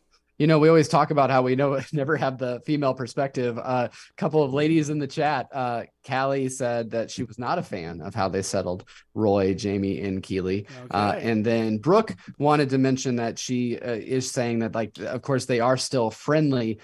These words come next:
Speaker 1: because, uh, Keeley has Phoebe on her lap, uh, later
Speaker 2: Yeah,
Speaker 1: on
Speaker 2: yeah,
Speaker 1: during one
Speaker 2: yeah.
Speaker 1: of the closing songs. So, which, I mean, I, I'm not saying that they're not friends. I just think that they, they've not resolved it in a way for us to be able to definitively say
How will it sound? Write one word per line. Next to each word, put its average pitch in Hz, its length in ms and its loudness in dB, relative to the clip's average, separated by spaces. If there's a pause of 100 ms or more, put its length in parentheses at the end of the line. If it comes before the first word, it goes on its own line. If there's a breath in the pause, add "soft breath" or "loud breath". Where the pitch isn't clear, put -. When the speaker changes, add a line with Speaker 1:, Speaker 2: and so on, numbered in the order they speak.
(160 loud breath)
Speaker 1:
because, 110 580 -2
uh, 104 460 -4
Keeley 120 340 0
has 104 380 -2
Phoebe 113 300 -2
on 101 160 -4
her 101 140 -8
lap, 98 360 -4 (320 soft breath)
uh, 90 120 -4
later 110 340 -2
Speaker 2:
Yeah, 104 100 -2
Speaker 1:
on 98 280 -6
Speaker 2:
yeah, 98 80 -8
Speaker 1:
during 98 160 -2 (100)
one 208 80 -4
Speaker 2:
yeah. 98 100 -2
Speaker 1:
of 92 60 -4
the 95 80 -4
closing 95 420 -2
songs. 92 420 -4
So, 110 180 2 (200 loud breath)
which, 262 260 2
I 262 180 4
mean, 247 140 4
I, 202 140 4
I'm 208 80 2
not 214 160 2
saying 196 180 4
that 160 120 0
they're 160 100 2
not 135 240 -2
friends. 131 400 -2
I 123 100 -8
just 135 200 -6
think 135 240 -2
that 113 340 -2
they, 117 460 -2 (340)
they've 139 280 2
not 139 320 -2
resolved 120 600 2
it 123 80 0
in 113 100 -2
a 110 60 -2
way 107 340 -2
for 123 180 -4
us 117 180 -2
to 110 100 -10
be 110 80 -4
able 110 140 -2
to - 100 -8
definitively 107 640 -4
say 104 460 -2